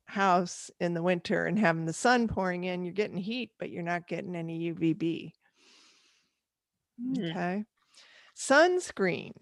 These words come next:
Speaker 1: S P F fifteen blocks ninety-eight percent of U V B, U V B radiation. So you're not getting enough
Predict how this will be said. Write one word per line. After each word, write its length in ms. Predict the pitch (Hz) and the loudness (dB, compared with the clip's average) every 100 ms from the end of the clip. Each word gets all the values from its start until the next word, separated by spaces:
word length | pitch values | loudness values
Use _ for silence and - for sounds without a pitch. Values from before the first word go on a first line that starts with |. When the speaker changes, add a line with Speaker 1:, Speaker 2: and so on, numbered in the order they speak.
| 165 - - - - _ _ | -10 -10 -18 -20 -20 _ _
Speaker 1:
S 300 | 185 220 - | 4 4 2
P 240 | - 254 240 | -2 4 8
F 160 | 226 | 8
fifteen 1160 | - - 240 254 - - 285 294 214 190 208 220 _ _ _ - | 6 2 4 4 2 0 0 2 0 0 0 -2 _ _ _ -6
blocks 440 | 185 190 196 - 202 | 4 4 4 -4 -2
ninety-eight 1300 | 196 240 269 277 269 277 - _ 190 208 - - | 0 0 -2 -6 -4 -6 -8 _ 6 6 4 -4
percent 560 | - 185 - 208 185 - - | 2 2 4 4 4 0 0
of 160 | 165 | 2
U 160 | 180 165 | 4 2
V 240 | - - | 4 0
B, 180 | 170 - _ - | 0 -8 _ -4
U 220 | 175 196 | 2 4
V 200 | 180 180 165 | 6 4 4
B 540 | 170 160 135 - - _ - | 2 2 0 -4 -8 _ 2
radiation. 760 | 170 160 160 151 160 - - - _ - _ _ - | 4 4 4 2 -2 -10 -14 -20 _ -20 _ _ -6
So 160 | 196 | -2
you're 160 | 185 202 | 0 2
not 220 | 254 262 | 0 0
getting 240 | 262 - | -2 0
enough 540 | 226 220 208 - - | 0 2 0 -4 -16